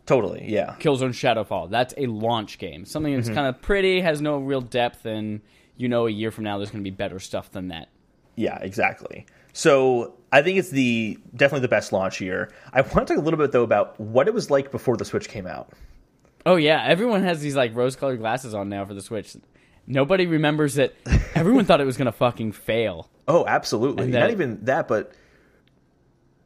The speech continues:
Speaker 1: there was talk that, like, this was the final straw for Nintendo. This is it.
Speaker 2: Yep,
Speaker 1: They're
Speaker 2: Nintendo's
Speaker 1: done.
Speaker 2: dead.
Speaker 1: Which, even if the Switch failed, I don't think would have been the case. But that was just really funny to see that contrast.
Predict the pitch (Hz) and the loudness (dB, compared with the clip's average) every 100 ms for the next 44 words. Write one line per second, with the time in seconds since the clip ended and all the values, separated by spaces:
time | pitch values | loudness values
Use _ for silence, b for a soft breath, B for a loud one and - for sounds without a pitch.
0 | _ - 156 175 175 151 151 147 120 110 | _ -2 0 2 0 0 -2 0 0 2
1 | 135 135 - 117 123 104 - 113 107 98 | 0 -2 -6 0 2 2 2 2 0 -4
2 | - 123 131 95 - 127 135 92 92 120 | -6 -2 -2 -2 -4 0 0 -2 -2 0
3 | 107 113 120 123 120 104 98 120 131 120 | 0 -2 -2 2 0 -2 -8 -6 -2 0
4 | 113 117 98 107 - B B - - 247 | 2 2 0 -8 -18 B B 0 2 2
5 | 233 - 160 - 139 110 101 95 101 95 | 0 -2 -4 0 2 2 2 -4 -4 -6
6 | 101 95 95 98 113 85 - - - 123 | -6 -6 -8 -8 -6 -6 -6 -8 0 2
7 | 143 156 139 123 123 143 127 123 123 101 | 2 0 -4 -2 0 2 2 0 0 -4
8 | - - 110 107 104 B B B B _ | -6 -4 -2 -2 -4 B B B B _
9 | 104 104 98 - - 95 104 147 131 143 | -6 0 2 0 -2 -2 -2 -4 -6 -6
10 | - - | -10 -16